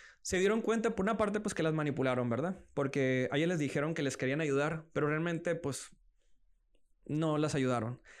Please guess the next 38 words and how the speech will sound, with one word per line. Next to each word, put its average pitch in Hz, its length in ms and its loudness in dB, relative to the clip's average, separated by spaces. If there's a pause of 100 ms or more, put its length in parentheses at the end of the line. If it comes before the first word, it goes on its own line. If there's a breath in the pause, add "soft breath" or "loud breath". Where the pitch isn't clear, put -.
(300 loud breath)
Pero 165 200 6
ellas 214 380 2
sufrieron 185 640 0
el 156 100 -2
síndrome 190 320 -2
posaborto, 160 680 -4 (120)
que 143 120 -2
son 147 180 -4
las 185 380 -6
consecuencias 147 720 -2
psicológicas 165 720 -2 (260 loud breath)
de 131 120 -2
practicarse 139 580 -4
un 170 80 -2
aborto. 131 340 -2
Entonces, 180 520 -2 (460 loud breath)
ellas, 190 560 0
eh, 165 560 2
pues, 151 100 -2
sufrieron 143 420 0
muchísimo. 196 580 0
Su 180 140 -2
familia 170 440 0
también 156 300 -2
sufrió, 190 420 -2
porque 175 200 -2
no 156 100 0
nomás 196 260 0
se 196 80 -2
daña 185 180 0
a 208 40 -2
la 185 80 0
mujer, 151 340 -2
sino 170 220 -2
también 139 220 0
el 196 80 -2
entorno 160 340 -2
familiar. 170 520 -2